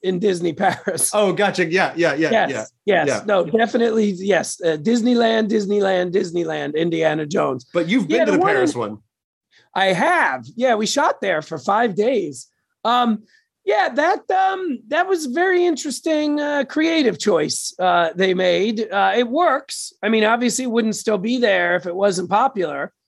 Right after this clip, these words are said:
Speaker 1: and
Speaker 2: Yeah.
Speaker 1: it's extremely popular. But I, I, I've never heard anybody else say the Indiana ride in Disneyland is their favorite ride. But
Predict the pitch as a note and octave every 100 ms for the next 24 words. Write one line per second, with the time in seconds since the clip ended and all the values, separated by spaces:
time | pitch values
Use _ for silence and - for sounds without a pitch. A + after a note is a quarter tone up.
0 | - G3 F#3+ - - - - B3 D4+ B3+
1 | G3 - G3 A3 F3 D3+ C3+ C#3 _ _
2 | _ - G3+ G3 F#3+ _ - _ - A#3
3 | D#4+ C#4 - _ _ _ _ - F3+ -
4 | - B3+ A3+ B3 C4 C#4 A#3+ B3 B3 F#3
5 | G#3+ A3 A3 F#3+ F#3+ F#3 - F#3+ F3 E3
6 | D#3+ D#3 C#3+ _ D#3+ F3 D#3+ D3+ F#3+ F#3+
7 | G3+ F3+ F#3 E3+ D#3+ D#3 D3+ D3+ D3 E3
8 | D#3 D3 G3 D#3+ F3+ D#3+ D3 C#3+ C#3 C#3+
9 | - E3+ C#3+ E3 - D#3 D3 C#3+ D3 D3+
10 | A3 C#4+ - _ _ _ _ _ A#3+ A3